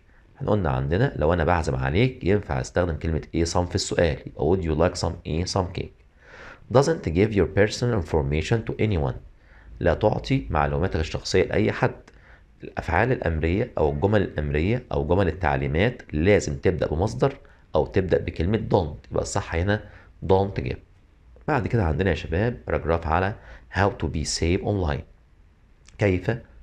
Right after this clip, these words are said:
تكون آمن على الإنترنت؟ إيه القواعد اللي لازم نتبعها عشان نكون في أمان على الإنترنت؟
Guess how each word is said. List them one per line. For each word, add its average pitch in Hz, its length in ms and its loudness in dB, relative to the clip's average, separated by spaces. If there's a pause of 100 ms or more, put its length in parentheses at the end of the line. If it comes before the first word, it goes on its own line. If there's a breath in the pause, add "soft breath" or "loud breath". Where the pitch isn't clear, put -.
تكون 92 360 0 (140)
آمن 92 260 2
على 87 140 -2
الإنترنت؟ 85 500 -2 (100)
إيه 107 60 2
القواعد 101 600 0 (100)
اللي 76 120 -4
لازم 85 280 2
نتبعها 95 540 -2 (380 loud breath)
عشان 90 320 -2
نكون 80 240 0
في - 140 0
أمان 73 400 0
على - 100 -2
الإنترنت؟ 120 560 -2